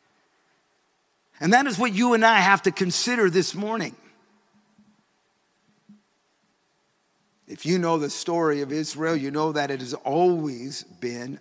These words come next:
under assault. Russia was famous for its pogroms, where they would attack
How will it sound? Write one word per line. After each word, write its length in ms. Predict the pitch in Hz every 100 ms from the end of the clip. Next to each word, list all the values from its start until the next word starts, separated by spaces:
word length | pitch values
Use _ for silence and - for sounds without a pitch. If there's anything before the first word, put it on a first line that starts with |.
| -
under 300 | 120 120 135
assault. 680 | 127 - - 156 - - - _ _ _ _ _ _ _ _ _ _ _ _ _ _ _ 107
Russia 460 | 127 170 - 156
was 220 | 123 120
famous 640 | - - 165 190 160 120 -
for 180 | 127
its 120 | 113 -
pogroms, 880 | - 175 170 131 110 107 - - -
where 160 | 120 117
they 180 | 127
would 220 | 123 135 - - _ - 104
attack 680 | - - 165 160 143 -